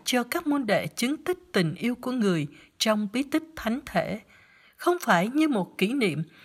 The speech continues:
nhưng là một lễ tưởng niệm, như sự hiện diện mãi mãi của Người. Trong bí tích này, Chúa Giêsu đã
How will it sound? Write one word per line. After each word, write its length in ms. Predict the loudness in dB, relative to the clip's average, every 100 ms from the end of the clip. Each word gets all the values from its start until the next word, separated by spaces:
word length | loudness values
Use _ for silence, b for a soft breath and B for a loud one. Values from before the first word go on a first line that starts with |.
| b 0
nhưng 180 | 2
là 220 | 4 2 2
một 240 | 0 -2 0
lễ 240 | 2 2 2
tưởng 260 | 0 0 0
niệm, 220 | -2 -2 -8 b b b b b
như 200 | 4 4
sự 320 | 4 2 2
hiện 220 | 0 0 0
diện 220 | 0 -2 -4
mãi 200 | -2 -2
mãi 280 | 0 0 0 -4
của 120 | -6
Người. 340 | -2 0 0 -2 -8 -20 _ _ _ _ _ _ _ _
Trong 280 | 0 2 2
bí 100 | 0
tích 220 | 0 0 2
này, 300 | 2 0 -4 B B B
Chúa 100 | 4
Giêsu 380 | 6 4 4
đã 140 | 4